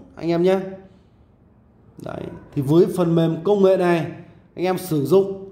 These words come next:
anh em có sân chơi, anh em sẽ là người chiến thắng anh em nhé. Đấy, anh em này, nick Zalo này. Đấy, con số thay đổi, thời gian không thay đổi, thời gian giữ nguyên anh em nhé.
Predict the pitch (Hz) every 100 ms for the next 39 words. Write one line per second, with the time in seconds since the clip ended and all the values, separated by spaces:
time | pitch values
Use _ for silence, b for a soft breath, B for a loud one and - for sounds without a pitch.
0 | - 151 165 156 160 175 190 170 196 175
1 | - B B B _ 139 151 151 151 175
2 | 165 151 143 143 139 151 160 143 160 202
3 | 175 165 175 180 - - - b b b
4 | b _ _ - - 135 139 139 117 101
5 | - 139 180 - 131 - 143 143 147 139
6 | 123 - - - - _ _ _ _ _
7 | _ _ _ 52 50 - - 165 175 170
8 | 156 170 180 170 135 104 104 - - 151
9 | 147 165 165 170 160 160 135 117 117 135
10 | 160 147 190 202 202 175 - - - -
11 | _ _ _ 151 151 151